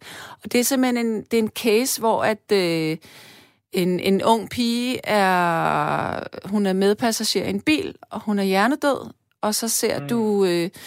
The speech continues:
Speaker 1: øh, mor og søster og personale, øh, hvordan det egentlig foregår, øh,
Speaker 2: Ja.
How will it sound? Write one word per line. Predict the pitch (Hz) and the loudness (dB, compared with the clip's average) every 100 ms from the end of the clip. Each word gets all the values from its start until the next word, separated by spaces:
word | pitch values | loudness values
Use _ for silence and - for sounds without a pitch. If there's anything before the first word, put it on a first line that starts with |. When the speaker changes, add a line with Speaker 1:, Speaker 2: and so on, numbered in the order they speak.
| - - - - 165 | -18 -18 -20 -8 -2
Speaker 1:
øh, | 170 170 170 | 2 2 4
mor | 196 202 214 | 4 6 4
og | - 220 | 2 0
søster | 220 208 - 240 226 | 2 2 0 0 0
og | - - 190 175 165 - | 0 0 2 2 0 -2
personale, | 202 180 - 190 165 160 180 220 220 - | -2 -2 -2 -2 0 0 0 0 -2 -2
øh, | 190 175 | -2 0
hvordan | 185 180 190 214 _ _ _ - | 0 0 0 -4 _ _ _ -2
det | - | 0
egentlig | 202 226 | 0 -2
foregår, | - 180 190 214 190 - _ _ - - - - | 0 0 0 -2 -2 -6 _ _ -6 -6 -12 -4
øh, | 190 175 160 156 156 - - | -2 -2 -2 -4 -6 -8 -8
Speaker 2:
Ja. | 151 | -8